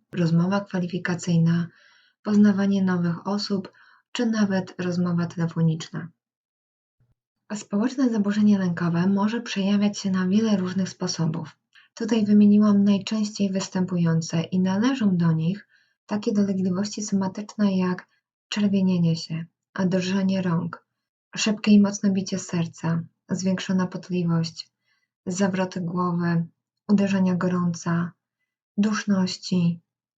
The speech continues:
suchość w jamie ustnej, mimo tego, że nie chce nam się pić, bóle w klatce piersiowej,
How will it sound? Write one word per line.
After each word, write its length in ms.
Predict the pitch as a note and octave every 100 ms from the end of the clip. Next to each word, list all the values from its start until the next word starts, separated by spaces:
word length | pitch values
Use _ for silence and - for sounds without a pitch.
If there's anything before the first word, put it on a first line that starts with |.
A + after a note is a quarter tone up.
| -
suchość 460 | - G#3 A3 G#3 F#3
w 40 |
jamie 280 | F#3 F3+ E3+
ustnej, 680 | E3+ E3 - F3+ F#3+ G#3 - -
mimo 240 | F3+ F#3+
tego, 340 | G3 F3+ F3 G3+
że 160 | G#3
nie 220 | G3+ A3+ G#3+
chce 200 | - E3+
nam 160 | E3+
się 140 | E3 E3
pić, 520 | - F3 G#3 - - _ _ _ _ _ _ -
bóle 340 | F#3 G3 G3
w 60 | F#3+
klatce 340 | F#3 E3+ -
piersiowej, 840 | E3+ E3+ F3 - E3+ E3 E3 E3+